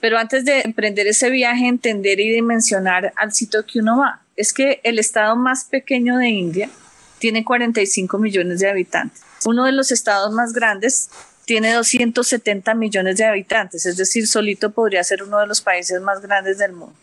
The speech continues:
Entonces, el viajero, la persona que quiere llegar a India o aproximarse de alguna manera, tiene que entender las dimensiones de ese país.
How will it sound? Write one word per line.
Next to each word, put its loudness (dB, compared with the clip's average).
Entonces, 2
el -2
viajero, 2
la 0
persona 0
que -2
quiere 0
llegar 0
a 2
India 2
o 2
aproximarse 0
de 2
alguna -2
manera, 0
tiene -4
que -4
entender 0
las 0
dimensiones -4
de 2
ese 0
país. -6